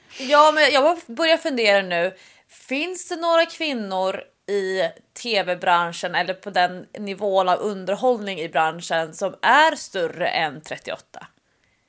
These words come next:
Jag började gå igenom S V T-registret och, och gamla T V tre, fyran. Alltså, det är ju, om man tittar på kvinnorna,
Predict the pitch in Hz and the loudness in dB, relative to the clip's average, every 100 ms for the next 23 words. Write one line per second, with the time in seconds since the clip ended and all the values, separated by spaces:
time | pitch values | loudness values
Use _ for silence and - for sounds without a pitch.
0 | _ - 208 226 311 349 240 254 247 302 | _ 0 4 6 6 4 0 -2 2 4
1 | 294 277 262 254 - - - - 254 247 | 4 4 4 2 -6 -14 -12 0 0 0
2 | - 220 226 214 202 208 202 - - 202 | -4 -4 0 2 2 2 0 -2 2 4
3 | 196 - 202 202 196 156 196 185 175 185 | 2 -2 -2 0 0 2 4 4 2 -2
4 | 202 214 202 196 214 196 190 185 185 190 | 2 2 2 -2 -2 -6 -8 -6 -4 -2
5 | 185 180 175 190 180 - - 262 214 180 | 0 2 2 2 -6 -12 -8 -6 -6 -2
6 | 180 180 180 180 - - - 220 233 240 | 2 6 6 4 0 -16 -8 -4 -2 -2
7 | - 220 254 285 277 302 294 - - - | -4 -4 -2 -2 -2 -2 -4 -8 -14 -2
8 | 247 240 - 196 185 - 185 170 165 165 | -2 -2 -4 -6 -6 -6 -6 -6 -2 -2